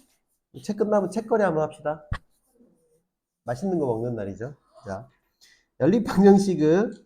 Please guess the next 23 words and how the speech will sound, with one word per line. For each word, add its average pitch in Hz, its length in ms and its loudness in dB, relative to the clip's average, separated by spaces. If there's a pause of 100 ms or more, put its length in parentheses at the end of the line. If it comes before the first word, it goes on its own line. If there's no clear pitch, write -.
(140)
해의 190 300 2
개수와 147 960 -2
두 165 180 -4
그래프의 143 540 -2
무슨 123 240 -2
관계? 131 460 -2 (480)
위치 170 280 -14
관계. 95 640 -8 (440)
자, 113 140 -4
연립방정식의 190 1120 0
해의 202 320 0
개수는, 123 1120 -2
요 170 160 2
연립방식의 143 920 -4
해의 202 340 2
개수는 113 760 -6 (460)
두 208 160 2
일 165 180 4
차 190 180 0
방정식의 165 600 -2
그래프의 151 500 -2
뭐랑 135 340 -4
똑같다? 180 600 -4